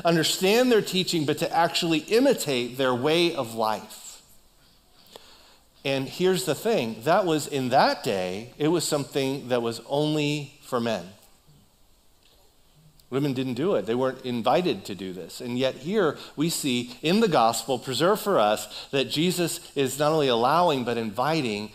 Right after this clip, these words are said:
this woman to sit at his feet as an apprentice, as a learner, as a disciple. It's a really big deal. By the way, you and I are invited to sit at Jesus' feet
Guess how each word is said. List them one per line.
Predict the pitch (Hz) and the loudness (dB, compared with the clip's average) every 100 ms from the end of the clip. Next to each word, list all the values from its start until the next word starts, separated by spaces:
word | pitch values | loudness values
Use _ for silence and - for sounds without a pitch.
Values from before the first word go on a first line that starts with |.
| - - | -12 -8
this | 120 - | -6 -4
woman | 143 214 147 104 101 - - | 0 2 0 -2 -6 -14 -16
to | 131 | -12
sit | - 131 | -6 -4
at | 127 | -4
his | 135 | -6
feet | - 104 95 98 - - | -8 -8 -8 -12 -18 -10
as | 117 113 | -8 -6
an | |
apprentice, | 104 - 139 135 139 131 - | -8 -4 -4 -4 -6 -8 -12
as | 117 | -12
a | 110 | -10
learner, | 101 113 107 107 101 - - | -6 -4 -4 -8 -10 -16 -14
as | 107 | -12
a | 107 | -12
disciple. | 98 - 110 - 90 - - | -10 -6 -6 -6 -14 -20 -18
It's | 147 165 | -10 -8
a | |
really | 131 143 135 | -4 -4 -4
big | 127 110 | -6 -8
deal. | 101 117 117 78 - - - _ _ _ _ _ _ _ _ _ _ _ - _ | -8 -6 -6 -10 -16 -20 -20 _ _ _ _ _ _ _ _ _ _ _ -20 _
By | 113 | -4
the | 120 | -4
way, | 117 | -4
you | 113 107 117 | -4 -4 -4
and | 110 | -2
I | 113 | -2
are | 113 | -4
invited | 95 95 104 95 | -4 -4 -4 -6
to | 92 | -12
sit | - 104 | -12 -12
at | 98 | -14
Jesus' | - 90 92 - | -14 -16 -14 -14
feet | - 92 82 - | -14 -14 -16 -20